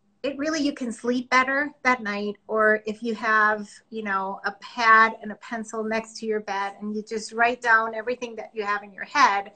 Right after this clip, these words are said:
um, the night before, then all those thoughts go away and you can have a better s-, night's sleep, and then you'll be fresh in the morning and you know what to do.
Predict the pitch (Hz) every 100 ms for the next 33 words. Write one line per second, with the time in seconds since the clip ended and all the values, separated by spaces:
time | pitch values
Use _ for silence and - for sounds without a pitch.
0 | _ _ _ - - 220 208 208 214 233
1 | 220 220 214 226 214 _ 330 294 196 202
2 | 208 _ _ 262 269 269 302 359 311 269
3 | - 254 240 240 - 226 214 208 220 196
4 | 208 214 240 214 247 240 220 214 208 202
5 | - 208 190 - - 269 277 214 220 214
6 | 220 220 226 214 226 208 - 214 202 202
7 | 202 214 220 208 214 226 220 214 208 180
8 | - 202 - 180